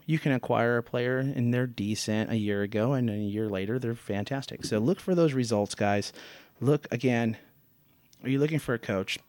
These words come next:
a professional? Doesn't matter. Find the right fit for you and your child, and, and you'll be that much better off.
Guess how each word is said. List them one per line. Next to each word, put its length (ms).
a 80
professional? 800
Doesn't 240
matter. 440
Find 300
the 100
right 200
fit 220
for 160
you 420
and 220
your 100
child, 500
and, 300
and 220
you'll 120
be 200
that 220
much 220
better 240
off. 280